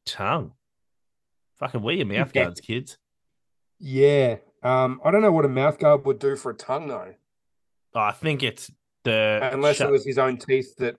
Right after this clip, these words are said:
Speaker 2: caused the laceration.
Speaker 1: I'm pretty sure it was
Speaker 2: Oh.
Speaker 1: top, top teeth and bottom teeth combining.
Speaker 2: Into the tongue.
Speaker 1: Into the
Speaker 2: Oh.
Speaker 1: tongue.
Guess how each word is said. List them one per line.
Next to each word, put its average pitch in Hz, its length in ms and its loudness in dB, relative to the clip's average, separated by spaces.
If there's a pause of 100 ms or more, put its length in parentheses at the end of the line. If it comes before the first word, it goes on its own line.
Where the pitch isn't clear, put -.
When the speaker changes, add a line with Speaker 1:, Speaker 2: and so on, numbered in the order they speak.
(120)
Speaker 2:
caused 127 320 -4
the 117 60 -4
laceration. 113 760 -4 (180)
Speaker 1:
I'm 110 240 -4
pretty 143 320 -4
sure 113 720 -2
it 107 200 -6
was 104 400 -4
Speaker 2:
Oh. 127 300 -6
Speaker 1:
top, - 420 -8
top 143 240 -4
teeth 123 360 -4 (180)
and 107 180 -2
bottom 110 260 -2
teeth 104 320 -8
combining. 98 640 -6 (1080)
Speaker 2:
Into 117 260 -14
the 107 80 -12
tongue. 101 360 -12 (420)
Speaker 1:
Into 113 240 -2
the 104 120 -2
Speaker 2:
Oh. 98 40 -10
Speaker 1:
tongue. 95 320 -6